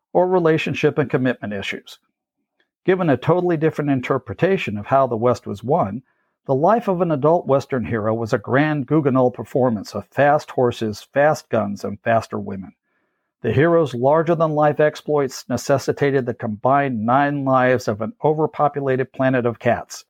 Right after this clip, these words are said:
and an unending supply of nubile, busty, body, heavily panting, oversexed, objectified females.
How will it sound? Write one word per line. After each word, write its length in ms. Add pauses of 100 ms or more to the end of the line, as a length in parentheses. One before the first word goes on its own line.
and 140
an 100
unending 600
supply 460
of 120
nubile, 560
busty, 500
body, 520
heavily 340
panting, 640
oversexed, 640
objectified 760
females. 600